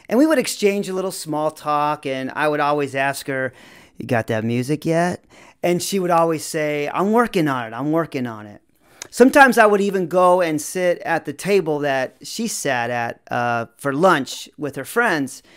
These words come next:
and she introduced me to some really cool people, uh, who were also into the same kind of music that she was into. And these friends of hers,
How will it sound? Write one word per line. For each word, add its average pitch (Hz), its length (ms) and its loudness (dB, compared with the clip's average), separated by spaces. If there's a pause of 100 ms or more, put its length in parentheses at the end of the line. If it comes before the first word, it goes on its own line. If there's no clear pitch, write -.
(400)
and 170 320 2
she 220 180 0
introduced 202 480 4
me 170 80 2
to 147 120 -8
some 135 440 -10
really 165 400 0
cool 143 320 -8
people, 135 640 -6 (400)
uh, 151 240 4
who 170 140 -2
were 175 80 6
also 165 420 2
into 151 160 0
the 143 80 -6
same 160 480 -4 (120)
kind 151 220 -4
of 143 60 0
music 143 300 -2
that 131 120 -4
she 233 180 -2
was 165 220 2
into. 131 500 -4 (480)
And 190 120 4
these 277 160 6
friends 208 340 2
of 247 80 -4
hers, 247 440 0